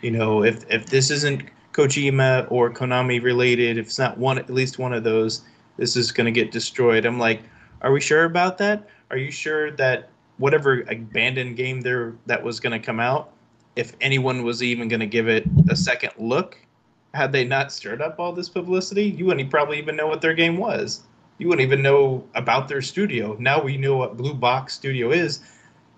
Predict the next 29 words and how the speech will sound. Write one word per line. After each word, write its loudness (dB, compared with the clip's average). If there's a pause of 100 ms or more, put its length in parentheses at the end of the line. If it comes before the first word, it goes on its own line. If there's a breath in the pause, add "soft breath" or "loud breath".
Would 0
you 2
even 2
know 4
their 2
name 0 (420)
with -2
all, 4 (160)
all 0
this 0
publicity? 2 (460)
Probably 0
not. -2 (300)
So, -2 (320 soft breath)
I 0
mean, 2
I 4
think -2
it's -4
gonna, 0
if -6
the 0
game's -6
good, -4
people -4
are -2
gonna -2
know, 0
okay, -2